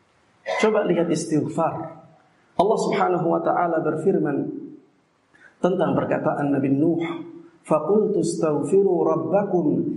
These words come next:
innahu kana ghaffara yursilis samaa'a 'alaikum midrara wa yumdidkum bi amwal."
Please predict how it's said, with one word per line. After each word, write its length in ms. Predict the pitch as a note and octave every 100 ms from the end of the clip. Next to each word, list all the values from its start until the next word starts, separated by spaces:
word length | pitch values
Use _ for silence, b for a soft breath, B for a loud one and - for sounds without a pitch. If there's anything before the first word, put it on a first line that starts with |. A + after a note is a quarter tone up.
| B -
innahu 600 | G3 G3+ F3+ E3 E3+ D#3+ E3+
kana 320 | F#3+ G3 F3
ghaffara 1040 | F3 F3 F3+ G3+ G3+ E3+ D3+ - - - -
yursilis 720 | F3 G3+ G3 G3+ G3+ - -
samaa'a 680 | F3+ F3+ G3 G#3 G3 - F3+
'alaikum 800 | D3+ D#3+ E3+ F#3+ A3 G#3+ G3+ G3
midrara 960 | F#3+ F3+ F#3+ A3 G3+ E3+ C#3 - - -
wa 160 | E3 F3+
yumdidkum 1040 | A3 A3+ - - A3+ A#3+ A#3 A#3+ C4 A#3+
bi 120 | F#3 E3+
amwal." 720 | E3 C#3+ C3 B2 - -